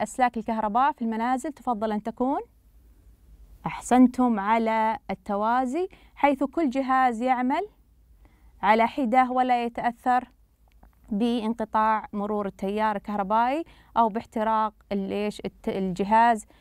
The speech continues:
الموجود في هذه الدائرة. إذن لكي ت-، ليش؟ لماذا؟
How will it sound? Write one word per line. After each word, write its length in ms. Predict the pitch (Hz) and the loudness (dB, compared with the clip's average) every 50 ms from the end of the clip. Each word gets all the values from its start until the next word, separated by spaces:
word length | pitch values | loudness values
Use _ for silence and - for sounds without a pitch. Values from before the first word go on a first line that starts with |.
| _ _ _ _ - | _ _ _ _ -4
الموجود 600 | 202 202 202 196 185 - 208 208 208 208 196 - | -2 -2 0 -2 -2 -2 -2 -2 -2 -2 -4 -6
في 200 | - - 208 202 | -6 -6 -6 -4
هذه 580 | 180 190 190 185 175 185 190 190 185 180 190 311 - | -2 -2 -2 -2 -2 -4 -4 -4 -4 -4 -4 -2 -2
الدائرة. 540 | 220 208 175 180 165 - - 175 - - - - - _ - - _ _ - - _ - _ - _ - - _ - | -2 -2 -2 -4 -6 -6 -8 -10 -14 -14 -20 -20 -20 _ -20 -20 _ _ -20 -20 _ -20 _ -20 _ -20 -20 _ -6
إذن 200 | 208 196 208 214 | -4 -2 0 0
لكي 220 | 208 214 - 220 220 | 0 0 0 -2 -2
ت-، 200 | - - - - | -2 -4 -6 -2
ليش؟ 400 | 214 214 220 240 269 254 - - | -2 0 0 0 -2 -2 -4 -8
لماذا؟ 500 | 202 208 214 214 220 202 220 277 320 | -4 -2 -2 -2 -2 0 0 0 -2